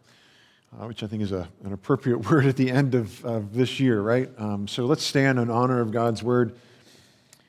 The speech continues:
This is a familiar psalm to, to some of you, but it might be new, uh, to many. Um, "I will extol you, O Lord, for you have drawn me up and have not let my foes rejoice over me.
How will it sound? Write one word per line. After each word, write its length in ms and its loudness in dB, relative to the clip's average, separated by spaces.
This 220 -14
is 240 -10
a 120 -6
familiar 420 4
psalm 300 2
to, 240 2
to 160 2
some 200 4
of 80 4
you, 140 6
but 140 2
it 60 -6
might 200 -2
be 80 2
new, 320 2
uh, 260 -6
to 160 -12
many. 340 -4
Um, 80 -20
"I 40 2
will 140 6
extol 460 6
you, 300 6
O 120 4
Lord, 500 4
for 280 0
you 420 4
have 380 0
drawn 380 4
me 180 6
up 360 2
and 160 0
have 200 0
not 280 4
let 200 4
my 160 2
foes 720 2
rejoice 480 0
over 220 -2
me. 220 -8